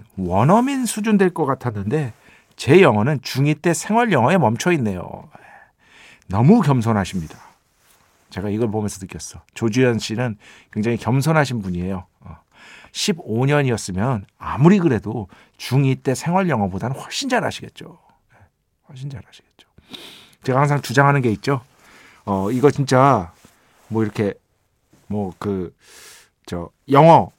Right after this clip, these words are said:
영어를 좀 공부하고 싶다 하시는 분들이 많이 이제 궁금해하시는 것들이 많잖아요. 근데 제가 꼭 드리고 싶은 얘기가 있어요.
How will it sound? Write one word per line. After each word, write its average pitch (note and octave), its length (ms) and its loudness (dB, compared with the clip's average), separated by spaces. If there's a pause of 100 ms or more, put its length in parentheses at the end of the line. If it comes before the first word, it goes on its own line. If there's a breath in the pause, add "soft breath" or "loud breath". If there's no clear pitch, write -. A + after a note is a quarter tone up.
(260)
영어를 E3+ 320 4
좀 D#3+ 120 2
공부하고 B2+ 380 2
싶다 G#2 420 -4
하시는 F3 380 -2
분들이 B2 460 -2 (240)
많이 A#2+ 280 0
이제 G#2+ 220 -2
궁금해하시는 C3+ 880 0 (240 soft breath)
것들이 A#2 260 -2
많잖아요. G#2 760 -4 (280 soft breath)
근데 A#2 160 -2
제가 C#3 300 -2
꼭 B3 260 -2 (180)
드리고 E3 240 2
싶은 G#2 460 -2 (160)
얘기가 B2 320 -2
있어요. F2+ 400 -10